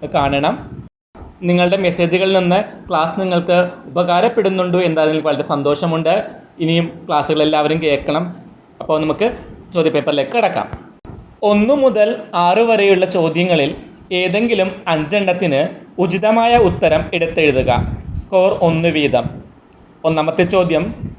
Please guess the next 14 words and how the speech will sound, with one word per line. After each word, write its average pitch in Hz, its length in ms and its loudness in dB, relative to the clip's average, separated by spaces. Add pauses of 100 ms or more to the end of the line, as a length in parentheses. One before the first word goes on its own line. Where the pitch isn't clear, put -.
(160)
ജീവിതപ്പോരിൽ 220 1000 2 (360)
അപജയം 202 600 0
സംഭവിച്ചതാർക്ക്? 175 1120 2 (580)
കവിക്ക്, 170 540 2 (380)
സോദരന്, 180 800 2 (360)
യോദ്ധാവിന്? 156 760 2 (220)
ഉത്തരം 160 420 0 (160)
സോദരന്. 151 600 2 (400)
ഉദ്ബോധനം 180 600 0
എന്ന 175 420 -2 (220)
ഉള്ളൂരിൻ്റെ 170 580 2
കവിതയിലേതാണ് 160 560 0
ചോദ്യം. 143 360 -2 (380)
ജീവിതപ്പോരിൽ 185 800 0